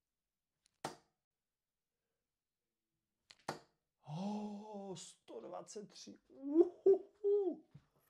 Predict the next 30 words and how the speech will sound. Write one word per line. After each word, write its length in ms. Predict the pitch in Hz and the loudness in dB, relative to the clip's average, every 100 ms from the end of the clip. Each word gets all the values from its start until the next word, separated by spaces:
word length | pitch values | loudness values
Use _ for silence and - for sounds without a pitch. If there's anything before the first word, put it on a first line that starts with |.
| _ _ _ _ _ _ _ _ | _ _ _ _ _ _ _ _
Zkusím 440 | - 160 139 175 | -10 -10 -6 -6
to 140 | 170 165 | -4 -4
i 80 | |
hned 220 | 156 165 160 | -4 -6 -8
po 100 | 160 | -6
natočení 460 | 151 160 156 165 | -6 -6 -8 -10
sestříhat, 500 | 147 147 - 170 156 | -10 -14 -4 -2 -2
abych 180 | 156 151 | -4 -4
to 80 | 156 | -6
ještě 200 | 151 160 | -4 -6
dneska 220 | 151 147 | -6 -4
vydal. 400 | 143 165 160 143 | -2 0 2 2
Mám 300 | 151 156 147 | -2 -4 -6
trošku 360 | 147 147 - 156 | -6 -6 -6 -6
problémy 580 | 147 143 143 139 139 | -4 -2 -2 -4 -8
s 80 | 135 | -8
natáčecím 560 | 143 139 135 135 127 127 | -8 -6 -8 -10 -12 -8
softwarem. 560 | 151 147 156 143 135 131 - _ _ _ | -6 -6 -2 0 0 -4 -20 _ _ _
A 60 | 120 | 0
jak 180 | 147 147 | 0 0
vidíte, 500 | 165 165 156 156 147 | -2 -2 0 2 2
právě 380 | 151 139 147 | 2 0 0
jsme 160 | 147 147 | -4 -6
dostali 360 | 135 - 139 135 | -6 -2 -2 -2
od 120 | 135 | -4
Luka 380 | 135 131 131 131 | -4 -4 -2 -4
Humphreyse 680 | 139 147 143 - 139 131 - _ _ _ _ | -4 -4 -4 0 2 2 -2 _ _ _ _
v 320 | _ _ _ | _ _ _
pátém 420 | 160 156 156 160 | 2 2 0 -4
kole, 480 | 151 156 147 135 131 | 0 2 4 2 0